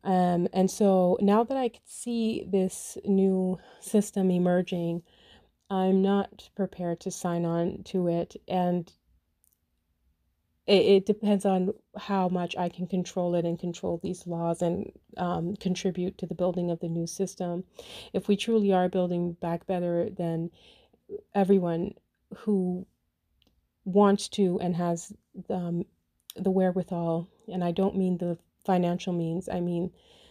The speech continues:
the knowledge and understanding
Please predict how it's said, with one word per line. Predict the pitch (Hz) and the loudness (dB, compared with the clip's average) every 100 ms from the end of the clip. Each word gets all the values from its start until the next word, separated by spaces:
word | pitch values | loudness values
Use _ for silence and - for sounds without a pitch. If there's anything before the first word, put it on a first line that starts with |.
| _ - | _ -10
the | 190 175 170 170 - _ _ _ _ _ _ _ _ _ _ - | -4 -2 0 -2 -6 _ _ _ _ _ _ _ _ _ _ 2
knowledge | 196 196 185 180 175 170 - - - | 4 6 4 2 2 2 -2 -10 -6
and | 180 | -4
understanding | 175 180 175 - 175 175 170 165 165 | -4 -4 -6 -6 -4 -2 -2 -2 -4